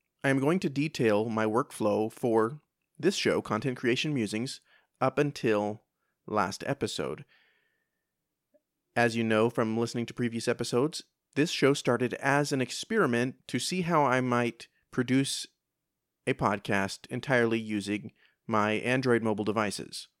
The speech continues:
So I'm going to detail that workflow for using a mobile device to create a solo podcast,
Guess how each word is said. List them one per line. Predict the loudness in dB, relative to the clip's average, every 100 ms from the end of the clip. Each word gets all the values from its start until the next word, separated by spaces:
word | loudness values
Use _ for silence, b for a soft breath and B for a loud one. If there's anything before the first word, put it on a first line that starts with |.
| _ _ _ _ _ _ _ _ _ -12
So | 0
I'm | 2
going | 2 0
to | 0
detail | -4 -6 -2 0 2
that | 2 2
workflow | 0 -2 0 2 2
for | 0 -2 0
using | 0 0 2
a |
mobile | 2 2
device | 0 0 0 -2 -8 -12 -18 b b b b
to | -4
create | 0 2 4 2 -4
a |
solo | -2 0 0
podcast, | 0 -2 -2 -6 -6 -12